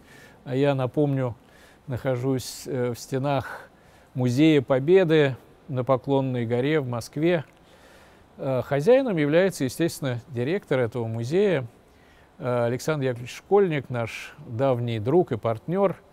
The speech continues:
который, на мой взгляд, в этом году сделал потрясающую работу. Когда будет возможность, обязательно придите в музей. Я приглашаю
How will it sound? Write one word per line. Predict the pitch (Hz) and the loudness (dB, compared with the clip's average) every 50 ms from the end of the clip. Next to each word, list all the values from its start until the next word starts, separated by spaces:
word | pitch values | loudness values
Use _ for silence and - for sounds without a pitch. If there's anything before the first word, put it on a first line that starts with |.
| - - - - - - - - - - _ _ _ - | -20 -20 -20 -20 -20 -20 -20 -20 -20 -20 _ _ _ -2
который, | - 131 127 - - 202 202 190 175 147 135 123 131 127 - | 0 0 0 6 6 6 6 8 6 4 4 2 0 -6 -6
на | 147 131 135 135 | -4 0 0 2
мой | 139 160 185 196 | 2 4 4 2
взгляд, | 160 147 143 131 127 120 113 - - | 2 4 4 6 6 4 2 -2 -8
в | 131 120 143 | -4 2 2
этом | 170 160 165 151 | 2 2 2 2
году | 143 156 151 139 139 127 | 2 2 2 2 2 0
сделал | 123 127 135 139 131 127 123 | 0 2 2 2 2 2 2
потрясающую | - 190 180 - 185 165 - - 156 131 120 110 104 - - - 117 107 | 0 -2 -2 0 0 -2 0 0 2 2 2 2 0 -4 -6 -6 -4 -4
работу. | 104 110 104 95 - - - _ - - - - - _ _ _ _ _ _ _ _ _ _ _ _ _ _ _ _ _ _ _ _ _ _ _ _ _ _ _ _ _ _ _ _ | -2 -4 -4 -6 -10 -12 -14 _ -20 -20 -20 -20 -20 _ _ _ _ _ _ _ _ _ _ _ _ _ _ _ _ _ _ _ _ _ _ _ _ _ _ _ _ _ _ _ _
Когда | - 139 147 147 151 196 190 180 170 156 135 - - - | 0 2 2 4 6 8 8 8 8 6 4 0 -8 -4
будет | 156 156 170 147 143 - - | 4 4 6 6 6 4 4
возможность, | 143 135 131 135 170 208 220 180 151 127 110 - - - - - - - - - - - - - - - _ _ _ _ _ _ _ _ _ _ _ - | 2 2 4 2 2 2 2 2 0 -2 -4 -6 -10 -12 -14 -14 -14 -14 -14 -16 -18 -20 -20 -20 -20 -20 _ _ _ _ _ _ _ _ _ _ _ -6
обязательно | 147 135 131 135 131 123 160 170 180 170 190 180 165 | -4 -2 0 0 0 4 4 4 4 4 2 -2 -2
придите | 151 - 131 123 113 120 127 120 - 120 | -2 0 -2 -2 0 -2 -4 -2 -2 -4
в | 113 | -4
музей. | 117 113 113 110 107 98 95 98 - _ _ _ _ _ _ _ _ _ _ _ _ _ _ _ _ _ _ _ _ _ _ _ _ _ _ _ _ _ _ _ _ _ _ _ | -4 -6 -4 -4 -4 -6 -6 -8 -14 _ _ _ _ _ _ _ _ _ _ _ _ _ _ _ _ _ _ _ _ _ _ _ _ _ _ _ _ _ _ _ _ _ _ _
Я | - 139 127 | -2 -2 0
приглашаю | - 139 139 139 147 139 - - 175 135 | 0 2 2 4 2 2 2 2 0 0